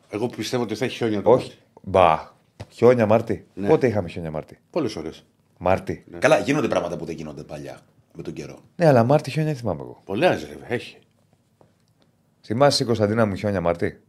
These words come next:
Speaker 2: Δεν το θυμάμαι. Θυμάμαι Γενάρη, Φλεβάρη. Δεν θυμάμαι Μάρτι. Μπορεί και να μην το θυμάμαι εγώ. Λοιπόν.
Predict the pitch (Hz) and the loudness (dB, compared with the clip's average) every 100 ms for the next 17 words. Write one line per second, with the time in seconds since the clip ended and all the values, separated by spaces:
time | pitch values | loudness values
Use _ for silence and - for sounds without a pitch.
0 | _ _ - 156 120 85 67 67 - 139 | _ _ -2 0 0 -4 -12 -12 -4 -2
1 | 101 90 156 175 170 - 104 92 139 180 | 0 2 6 6 4 2 0 4 6 6
2 | 190 165 165 _ _ _ _ _ _ _ | 4 0 -6 _ _ _ _ _ _ _
3 | _ _ _ _ 151 127 95 80 - 92 | _ _ _ _ -6 0 0 0 -4 4
4 | 139 165 156 147 131 147 135 104 - - | 6 6 2 -2 -4 -4 -2 -2 -2 -10
5 | _ _ _ _ _ _ _ _ _ _ | _ _ _ _ _ _ _ _ _ _
6 | _ _ _ _ _ _ _ 143 180 175 | _ _ _ _ _ _ _ 4 10 10
7 | 92 | 8